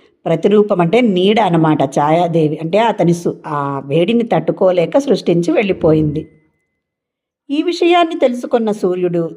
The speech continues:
తన వేడిని విశ్వకర్మ సాయంతో తగ్గించుకున్నాడనమాట. సతీ సమేత సూర్యుని విగ్రహం కూడా స్థిత రూపంలోనే పద్మాలను పట్టుకొని మనకు ఎక్కడైనా గుళ్ళలో దర్శనమిస్తూ ఉంటుంది. మరి ఆరాధన అంటే అతన్ని ఎలా ఆరాధన చేస్తున్నారు?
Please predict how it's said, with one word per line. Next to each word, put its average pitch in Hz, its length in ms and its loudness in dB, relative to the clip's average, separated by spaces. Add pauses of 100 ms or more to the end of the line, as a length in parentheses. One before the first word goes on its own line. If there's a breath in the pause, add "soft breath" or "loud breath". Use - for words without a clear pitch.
(120)
తన 285 120 -2
వేడిని 233 600 0
విశ్వకర్మ 277 540 -2
సాయంతో 170 560 -2 (240)
తగ్గించుకున్నాడనమాట. 147 1040 -4 (720)
సతీ 262 280 -4
సమేత 302 400 0
సూర్యుని 254 440 0
విగ్రహం 214 420 -2
కూడా 170 560 -4
స్థిత 233 260 -6
రూపంలోనే 196 1000 -2
పద్మాలను 220 580 -2
పట్టుకొని 175 420 -4
మనకు 160 360 -2 (440 loud breath)
ఎక్కడైనా 151 520 -4
గుళ్ళలో 175 560 0
దర్శనమిస్తూ 151 640 -4
ఉంటుంది. 143 460 -6 (720)
మరి 302 240 -2
ఆరాధన 247 600 2
అంటే 214 340 0
అతన్ని 302 260 2
ఎలా 196 220 4 (100)
ఆరాధన 262 480 2
చేస్తున్నారు? 214 800 0